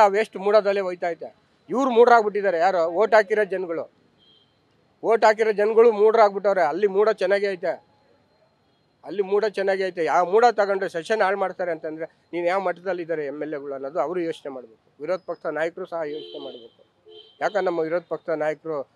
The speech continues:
ಸ್ವಲ್ಪ ಸೈಲೆಂಟಾಗೇ ಇದ್ದಾರೆ. Question ಮಾಡ್ಬೇಕು, ಅವ್ರಿಗೆ ಕೇಳ್ಬೇಕು, ಸಿ ಎಂ ಹತ್ರ ಕೇಳ್ಬೇಕು. ಅವ್ರಿಗೂ ಇದಿದೆ, ಮೂಡದಲ್ಲಿ ಏನಾಯ್ತು, ಹೆಂಗಾಯ್ತು, ಆ ಹಳೇ ದಾಖಲೆಗಳಲ್ಲಿ ಏನೇನೋ ಇರ್ತದೆ.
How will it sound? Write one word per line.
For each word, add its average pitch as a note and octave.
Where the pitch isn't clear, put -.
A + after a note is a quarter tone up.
ಸ್ವಲ್ಪ D3
ಸೈಲೆಂಟಾಗೇ E3
ಇದ್ದಾರೆ. C#3
Question G3+
ಮಾಡ್ಬೇಕು, G3+
ಅವ್ರಿಗೆ F#3
ಕೇಳ್ಬೇಕು, E3+
ಸಿ E3+
ಎಂ F3+
ಹತ್ರ E3+
ಕೇಳ್ಬೇಕು. D#3
ಅವ್ರಿಗೂ G#3
ಇದಿದೆ, F3
ಮೂಡದಲ್ಲಿ F3
ಏನಾಯ್ತು, E3+
ಹೆಂಗಾಯ್ತು, E3
ಆ C#3
ಹಳೇ F#3+
ದಾಖಲೆಗಳಲ್ಲಿ F#3
ಏನೇನೋ G3+
ಇರ್ತದೆ. D3+